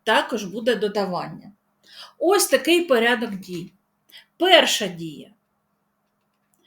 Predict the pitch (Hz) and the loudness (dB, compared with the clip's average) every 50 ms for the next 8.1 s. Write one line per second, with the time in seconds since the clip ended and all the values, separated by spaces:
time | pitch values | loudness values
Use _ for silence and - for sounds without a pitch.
0 | - - - - - - - _ 214 233 254 294 320 320 311 294 269 240 226 214 | -20 -20 -20 -20 -20 -20 -16 _ 0 2 2 4 4 4 4 4 4 4 2 0
1 | 190 170 165 - - - - _ _ _ _ _ _ - - - 262 277 269 - | -4 -6 -8 -10 -12 -14 -16 _ _ _ _ _ _ -10 -6 -4 -2 -4 -2 -2
2 | - 330 370 359 339 320 277 - - - - - - 214 208 202 202 196 190 196 | 0 0 2 2 2 2 0 0 -2 -4 -4 -4 -4 -4 -4 -2 -2 -2 -2 -4
3 | 202 196 - - _ _ _ _ _ _ _ - 247 269 269 214 208 233 247 277 | -4 -6 -10 -16 _ _ _ _ _ _ _ 2 4 4 4 4 2 0 0 2
4 | 294 302 311 285 247 - - - 190 185 196 196 190 180 165 160 156 147 - - | 2 2 2 2 2 0 -2 -8 -10 -6 -4 -4 -2 -2 -4 -6 -6 -8 -10 -8
5 | 190 214 254 285 - - _ _ _ _ _ _ _ _ _ _ _ _ _ _ | -8 -6 -6 -8 -10 -12 _ _ _ _ _ _ _ _ _ _ _ _ _ _
6 | _ _ _ _ _ - - - - - _ _ _ - 311 330 330 330 330 330 | _ _ _ _ _ -20 -20 -20 -20 -20 _ _ _ 2 4 4 4 4 2 2
7 | 330 339 330 320 294 269 240 214 196 - 214 196 180 196 - - 170 160 143 143 | 2 4 4 4 4 4 2 0 -2 -2 -4 -6 -6 -8 -8 -8 -8 -8 -8 -12
8 | - | -16